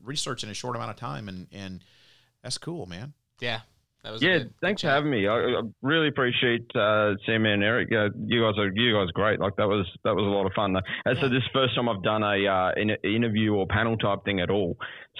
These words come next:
Speaker 3: So, uh, um, normally it's just me in a room. Sometimes my
Speaker 1: Mm-hmm.
Speaker 3: wife, uh, jumps in here and there, but it's
Speaker 1: Yeah.
Speaker 3: mostly just me in a room with a microphone. So
Speaker 1: Yep.
Speaker 3: this is really fun, actually,
Speaker 1: Hey.
Speaker 3: uh, uh, talking to somebody else.
Speaker 1: Yeah, I, I know how that goes. Eric and I were just talking about that.
Speaker 2: Yeah, we
Speaker 1: It's,
Speaker 2: were.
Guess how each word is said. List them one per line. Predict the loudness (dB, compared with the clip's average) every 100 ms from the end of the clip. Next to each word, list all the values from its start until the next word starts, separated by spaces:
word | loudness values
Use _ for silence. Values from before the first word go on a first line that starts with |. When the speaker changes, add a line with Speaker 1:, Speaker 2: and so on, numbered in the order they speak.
| 0
Speaker 3:
So, | 4 4 4 4
uh, | 4 4 2 2 0
um, | 0 2 0
normally | 2 2 2 2
it's | 0
just | -2 0
me | 2 2
in | 2
a | 2
room. | 2 2 2 0
Sometimes | 0 0 0 0
my | 0
Speaker 1:
Mm-hmm. | 2
Speaker 3:
wife, | 2 0 -2 -2
uh, | 2 2 2 -2 -8 -2
jumps | -2 0
in | 0 0 0
here | 0 2
and | 2
there, | 2 0 -2 -14 -14 -2
but | 0 2
it's | 0
Speaker 1:
Yeah. |
Speaker 3:
mostly | 2 2 2 0
just | 0
me | 2 2
in | 2
a | 2
room | 2 2
with | 2
a | 0
microphone. | 0 -2 -2 -2 -2 -2 0
So | 0
Speaker 1:
Yep. | 2
Speaker 3:
this | 0 0
is | 0
really | 2 2 2
fun, | 0 0
actually, | 0 0 2 2 0
Speaker 1:
Hey. |
Speaker 3:
uh, | 0 0 -2 -6 -12 -2
uh, | 0 0
talking | 0 0 -2
to | -6
somebody | -4 -2
else. | 0
Speaker 1:
Yeah, | 2 0 -2
I, | -4 -2
I |
know | -2 0
how | -2
that | -4 -4
goes. | -4 -2
Eric | -4 -4
and |
I | -6
were | -4
just | -6 -6
talking | -6 -6 -8
about | -10 -10
that. | -8 -4
Speaker 2:
Yeah, | -4 -4
we | -4
Speaker 1:
It's, | -4
Speaker 2:
were. | -4